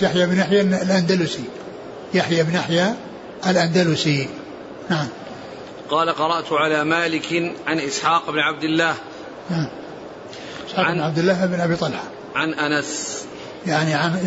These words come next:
Speaker 1: يروي عن، عن عمه لأمه، لأنه عن أخيه لأمه، عمه، لأن عبد الله والد إسحاق أخو أنس بن مالك لأمه.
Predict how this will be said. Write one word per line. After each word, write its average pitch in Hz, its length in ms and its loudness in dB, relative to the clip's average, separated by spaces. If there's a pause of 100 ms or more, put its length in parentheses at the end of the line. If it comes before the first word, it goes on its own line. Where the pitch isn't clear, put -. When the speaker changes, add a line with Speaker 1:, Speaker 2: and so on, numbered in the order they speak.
(140)
Speaker 1:
يروي 185 280 6
عن، 156 160 2 (160)
عن 170 180 2
عمه 170 560 4
لأمه، 165 600 2 (760)
لأنه 165 540 2
عن 185 280 4 (520)
أخيه 202 280 4
لأمه، 170 520 2 (280)
عمه، 156 400 2 (380)
لأن 175 240 4
عبد 165 240 2
الله 180 360 4 (320)
والد 170 280 4
إسحاق 202 380 2 (400)
أخو 208 360 4 (600)
أنس 214 260 4
بن 185 100 6
مالك 226 280 6
لأمه. 180 500 4